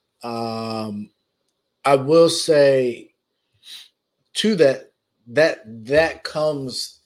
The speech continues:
it's like a double-edged sword though. And so when you believe in yourself to the level that he does,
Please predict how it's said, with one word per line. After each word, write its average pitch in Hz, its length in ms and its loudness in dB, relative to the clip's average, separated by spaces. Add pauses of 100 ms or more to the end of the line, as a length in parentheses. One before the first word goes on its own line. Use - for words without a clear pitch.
(120)
it's - 80 -12
like 143 140 0
a 135 40 -2
double-edged 123 420 -2
sword 123 300 -6
though. - 220 -20 (720)
And 127 180 -8
so 117 600 -4 (1700)
when 185 380 -2
you 185 240 -10
believe 135 600 -4
in 123 180 -10
yourself 107 880 -10 (240)
to - 100 -16
the 120 140 -8
level 117 420 -6
that 101 380 -10 (120)
he - 320 -10
does, 95 720 -10